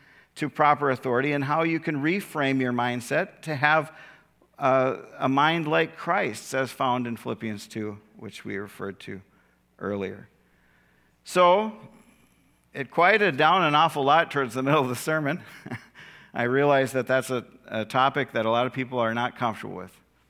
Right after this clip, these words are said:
It's in the Word of God. We have to grapple with it. But all of us have things we need to learn to submit to, don't we, in His Word?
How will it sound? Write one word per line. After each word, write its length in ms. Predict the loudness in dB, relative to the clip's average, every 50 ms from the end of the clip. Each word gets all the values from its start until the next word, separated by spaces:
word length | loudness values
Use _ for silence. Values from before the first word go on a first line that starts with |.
| _ _ _ _ _ -20 -20 -20 _ _ _ _ _ _ -12
It's 160 | -10 -6 -6
in 60 | -4
the 80 | -2 -2
Word 180 | -2 -2 -2
of 100 | -2 -2
God. 300 | -2 -2 -2 -2 -4 -6 -12 -16 -20 _ _ _ _ _ _ _ _ _ _ -12
We 140 | -10 -8 -8
have 180 | -8 -8 -8
to 80 | -8 -8
grapple 400 | -4 -2 -2 -2 -2 -4 -8 -12
with 200 | -12 -12 -14 -16
it. 120 | -18 -18 _ _ _ _ _ _ _ _ _ _ _ _ _ _ 0
But 280 | 0 0 0 -2 -6 -18 _ _ _ _ _ _
all 240 | 0 2 4 4 4
of 120 | 4 4 2
us 180 | 0 0 0
have 200 | 0 0 0 0
things 300 | -2 -6 -6 -6 -6 -8
we 120 | -8 -8 -8
need 180 | -8 -8 -8
to 80 | -8 -6
learn 180 | -6 -6 -8
to 60 | -10 -12
submit 380 | -14 -14 -12 -12 -12 -12 -12 -12
to, 160 | -12 -12 -12
don't 200 | -12 -12 -14 -14
we, 100 | -16 -18 -20 -20 _ _ _ _ _ _ _ _ _ _ _ _ _ -12
in 120 | -10 -8
His 240 | -8 -8 -10 -12 -12
Word? 280 | -10 -10 -8 -10 -10